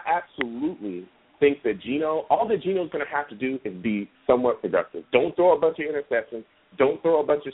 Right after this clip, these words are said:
stupid, stupid things. I don't, I don't know if numbers are gonna work into this because, you know, you, you never know what kind of situation he's gonna be in. But I think as long as Geno does not turn into a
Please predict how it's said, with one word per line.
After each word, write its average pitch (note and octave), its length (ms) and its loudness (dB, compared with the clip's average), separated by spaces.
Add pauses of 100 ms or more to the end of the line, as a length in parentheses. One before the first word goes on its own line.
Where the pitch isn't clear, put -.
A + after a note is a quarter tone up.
stupid, C3 300 -2 (300)
stupid - 300 0
things. G2+ 240 2 (120)
I - 40 2
don't, D#3 160 2
I D#3+ 60 4
don't F3 160 0
know D#3+ 160 8
if A#2 100 -2
numbers C#3+ 480 -6 (340)
are B2 120 4
gonna C3 220 -2
work B2+ 240 -2
into B2 280 -6
this F#2+ 200 -2 (120)
because, A2 300 4 (140)
you D#3+ 120 2
know, B2 120 6
you, B2 180 0
you B2+ 160 -4
never D#3 180 2
know C#3 380 6 (340)
what C#3 160 4
kind C3 140 -2
of B2 80 -6
situation A#2+ 480 -4
he's G#2+ 100 -10
gonna A2+ 160 0
be A2+ 220 -2
in. A#2 140 -2
But G#2+ 140 4
I B2 200 4
think D3 160 -2
as A#2 100 -2
long D3 240 0
as F3 80 -4 (100)
Geno D3 260 0
does G#2+ 160 -6
not B2 200 -6 (100)
turn C#3 160 -2
into A#2+ 260 -2
a F2 40 -2